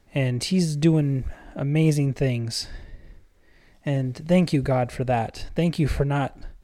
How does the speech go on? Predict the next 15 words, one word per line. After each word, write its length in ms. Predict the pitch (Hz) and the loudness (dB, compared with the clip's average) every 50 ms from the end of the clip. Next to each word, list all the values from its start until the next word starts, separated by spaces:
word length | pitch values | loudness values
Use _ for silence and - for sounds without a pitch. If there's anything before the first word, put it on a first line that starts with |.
| - - - | -20 -20 -20
<laughs> 360 | _ - - - - _ - | _ -20 -20 -20 -20 _ 2
leaving 380 | 135 - - - 196 175 165 151 | 2 4 6 6 4 4 4 2
it 120 | 147 139 | 2 2
up 140 | 143 139 - | 0 0 -2
to 200 | - - - - | -4 -8 -6 -2
us, 280 | 135 127 110 - - - | -2 -2 -2 -2 -4 -4
because 540 | - - - - - - 139 - - - - - - - - - - - - - - 175 - - 208 | -4 -4 -4 -2 0 0 0 0 -2 -6 -8 -12 -18 -20 -20 -20 -20 -12 -6 -2 0 0 0 0 -2
<laughs> 800 | - - - - - - - - - - - - - _ _ - | -2 -2 -8 -18 -20 -18 -18 -18 -18 -18 -20 -20 -20 _ _ -4
we 140 | 160 165 165 | 0 2 4
would, 300 | 156 147 139 131 - - | 4 4 2 0 -4 -8
y-, 180 | - 156 156 151 | -6 -6 -6 -4
y-, 180 | 151 156 156 156 | -4 -2 -2 2
we 160 | 156 175 196 | 4 4 4
can't 300 | 175 - - 196 170 151 | 4 4 2 2 2 2
get, 280 | 160 156 143 - - | 0 0 0 -2 -8